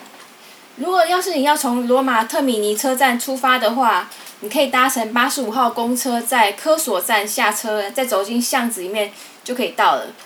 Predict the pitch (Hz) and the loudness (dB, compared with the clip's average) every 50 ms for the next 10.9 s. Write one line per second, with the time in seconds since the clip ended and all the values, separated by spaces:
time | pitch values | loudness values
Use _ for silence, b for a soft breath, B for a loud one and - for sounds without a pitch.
0 | - - 381 359 311 247 247 233 - 302 294 254 247 247 - - - - - - | -8 0 2 2 2 2 2 0 -2 -2 -2 -2 -2 -4 -8 -16 -10 -6 -2 0
1 | 370 359 339 - - 240 233 226 226 226 240 262 - - - - - 302 285 254 | 0 2 2 0 0 0 0 0 0 0 -2 -4 -6 -12 -16 -6 0 2 4 4
2 | 247 247 - - 285 277 247 226 214 240 240 247 240 - - 294 294 294 - 254 | 4 2 0 0 0 -2 -2 -2 -2 0 0 0 0 0 0 0 0 0 0 0
3 | 240 240 233 226 226 220 233 233 - 247 220 214 214 214 202 226 208 - - - | 0 0 0 0 -2 -2 -4 -4 -2 -2 -2 -2 0 2 2 2 2 0 0 -2
4 | - 269 247 285 294 302 294 247 202 202 - 254 226 208 208 214 - - 294 254 | -2 0 0 0 -2 -2 -2 -4 -4 -4 0 0 0 0 0 -4 -6 -2 0 0
5 | 233 233 233 233 220 214 - 175 180 - 202 202 196 - 240 - - B B B | 0 0 0 -2 -4 -4 -4 -6 -6 -6 -8 -8 -8 -8 -8 -8 -10 B B B
6 | B B B B B - 311 311 381 339 285 262 240 294 285 277 - 269 269 277 | B B B B B -6 -4 -2 0 0 0 0 2 0 0 0 0 0 -2 0
7 | 262 285 277 277 - 277 277 269 247 220 214 214 208 208 202 226 233 B B B | 0 0 -2 0 2 2 2 2 2 0 0 0 0 -2 -2 -4 -8 B B B
8 | B B - - 240 262 311 320 311 262 233 220 214 214 214 220 220 - 262 254 | B B -6 2 4 4 4 6 4 4 4 4 2 2 0 -4 -2 0 0 2
9 | 262 269 262 262 247 - 208 214 214 - - 180 175 175 170 170 190 B B B | 2 2 0 0 -2 -2 -4 -6 -6 -6 -6 -6 -6 -6 -6 -6 -8 B B B
10 | B B - - 403 - 294 269 285 285 262 202 240 - 269 262 262 247 | B B -8 -2 -2 2 4 4 4 6 4 4 2 0 0 0 -2 -2